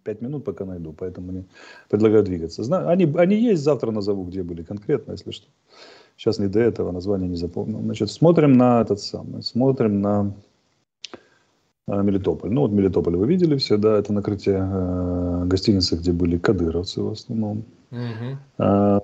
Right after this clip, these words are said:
Speaker 1: там горюшко такое, по-моему, две-, двести, двести двухсотых.
Speaker 2: Мгм.
Speaker 1: Ну, может быть, это не одно накрытие, а ряд накрытий по Мелитополю, но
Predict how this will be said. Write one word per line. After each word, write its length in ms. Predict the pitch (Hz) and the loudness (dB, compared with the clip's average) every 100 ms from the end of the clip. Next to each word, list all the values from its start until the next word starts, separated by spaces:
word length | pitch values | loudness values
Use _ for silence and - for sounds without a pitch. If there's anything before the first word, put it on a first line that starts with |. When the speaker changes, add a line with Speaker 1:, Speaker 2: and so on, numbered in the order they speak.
| _ 98 - 98 | _ -20 -20 -4
Speaker 1:
там 440 | 127 139 143 139 | 0 0 0 0
горюшко 420 | 123 127 123 123 - | 2 4 4 0 -2
такое, 400 | 107 117 110 110 | -2 0 0 0
по-моему, 440 | 104 101 98 95 | -2 0 0 0
две-, 200 | 92 98 | 0 0
двести, 720 | 98 87 101 92 87 - - - - | 0 -2 -2 2 0 0 -10 -14 -8
двести 400 | 90 110 - 92 | 2 2 2 -2
двухсотых. 640 | 90 - - - - - _ _ _ _ _ _ - - _ | -2 -6 -8 -8 -20 -20 _ _ _ _ _ _ -20 -20 _
Speaker 2:
Мгм. 280 | 117 107 92 | -14 -12 -2
Speaker 1:
Ну, 140 | 110 - | 2 4
может 280 | 98 101 90 | 4 4 4
быть, 180 | 92 | 2
это 120 | 98 101 | 2 2
не 100 | 107 | 4
одно 200 | 120 175 | 4 4
накрытие, 460 | 113 98 90 92 | 4 2 -2 0
а 20 | 92 | 2
ряд 220 | 104 90 | 2 0
накрытий 380 | 87 87 80 76 | -8 -8 -10 -10
по 80 | 87 | -6
Мелитополю, 520 | 95 104 170 120 101 | -4 -2 -2 -2 -2
но 180 | 101 | -2